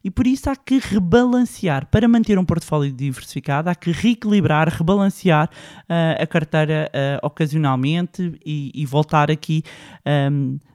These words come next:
a pôr on track, quase a ajustar o peso que cada classe de ativo que nós determinamos no início, e é importante que isto seja determinado, ah, no início, e é por isso que há um conjunto de pontos e tópicos que eu menciono vezes e vezes sem conta,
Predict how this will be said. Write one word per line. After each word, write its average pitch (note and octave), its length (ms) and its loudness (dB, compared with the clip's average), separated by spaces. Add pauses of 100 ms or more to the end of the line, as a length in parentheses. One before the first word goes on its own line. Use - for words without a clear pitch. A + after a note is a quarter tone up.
(140)
a A2+ 120 -8
pôr D#3 300 2
on D3 160 4
track, D#3 420 -2
quase C#3 540 -4
a C3 140 -2
ajustar C#3+ 680 -2 (260)
o D3+ 120 -2
peso D#3 440 -4
que D#3 140 -10
cada D#3 220 -4
classe C#3+ 280 -6
de - 80 -8
ativo - 400 -4
que G#3+ 80 2
nós A#3+ 320 6
determinamos D#3 680 2
no F#3+ 140 4
início, D3+ 420 2
e F3+ 80 0
é D3+ 40 2
importante D#3 420 0
que - 80 -4
isto - 160 -4
seja E3+ 340 0
determinado, D#3+ 800 0 (420)
ah, C#3+ 540 2
no D#3 160 0
início, E3+ 680 -2
e B2+ 320 -4
é C3+ 60 -2
por C#3 180 -2
isso - 200 -8
que - 100 -4
há C3+ 80 4
um D3 60 2
conjunto D#3 840 4
de C3+ 320 -2 (160)
pontos F#3+ 340 2
e D#3 60 -6
tópicos - 600 0
que - 160 -2
eu C#3+ 80 2
menciono C#3+ 720 4
vezes D#3+ 520 0
e E3 100 -2
vezes D3+ 320 -2
sem C#3+ 140 0
conta, C#3+ 420 -2